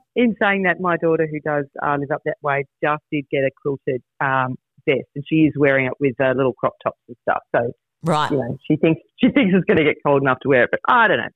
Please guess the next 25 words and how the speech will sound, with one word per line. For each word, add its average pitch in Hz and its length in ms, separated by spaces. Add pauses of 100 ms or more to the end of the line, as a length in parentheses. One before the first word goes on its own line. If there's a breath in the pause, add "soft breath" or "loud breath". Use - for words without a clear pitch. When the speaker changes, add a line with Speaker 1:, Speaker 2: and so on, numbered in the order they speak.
(220)
Speaker 2:
<laughs> 220 500
Speaker 1:
Um, 190 500 (400)
<laughs> 247 760 (120)
she's 196 160
so 147 160
hot 135 160
right 110 160
now. 113 100 (600 loud breath)
Okay, 185 220
now 190 120
remember, 226 440 (180)
some 269 160
of 311 60
this 302 120 (100)
fashion 208 380 (100)
is, 175 380 (300)
uh, 156 360 (140)
not 170 240 (220)
necessarily 180 560
for 190 160
you. 226 200 (120)
Some 165 140
of 151 100
it 175 120
might 226 220